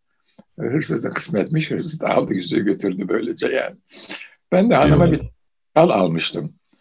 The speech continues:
Speaker 1: E, o dükkandan güzel bir şaldı o. E, hanımları da almak lazım. E, bunu biz çok seviyoruz hanımlarımızı.
Speaker 2: Bu, bu saatten sonra, e, biz melamet hırkasını,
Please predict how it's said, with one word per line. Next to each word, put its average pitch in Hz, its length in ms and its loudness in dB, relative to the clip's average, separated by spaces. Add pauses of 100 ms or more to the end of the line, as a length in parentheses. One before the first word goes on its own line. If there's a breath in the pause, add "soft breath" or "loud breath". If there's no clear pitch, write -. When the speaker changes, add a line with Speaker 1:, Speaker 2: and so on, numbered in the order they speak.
(320)
Speaker 1:
E, 87 220 4
o 98 360 0 (220)
dükkandan 107 640 2
güzel 110 380 4
bir 85 140 0
şaldı - 460 -4
o. 165 260 0 (360 soft breath)
E, 101 40 -4
hanımları 131 600 2
da 123 100 4
almak 107 360 0
lazım. 71 500 -2
E, 76 160 -8 (200)
bunu 87 180 -8
biz - 100 -12
çok 87 180 -4
seviyoruz 92 540 2 (280)
hanımlarımızı. 85 640 4
Speaker 2:
Bu, 101 60 4
bu 113 60 6
saatten 123 580 6
sonra, 123 560 6
e, 98 340 4
biz 104 200 2
melamet 113 580 4
hırkasını, 107 720 4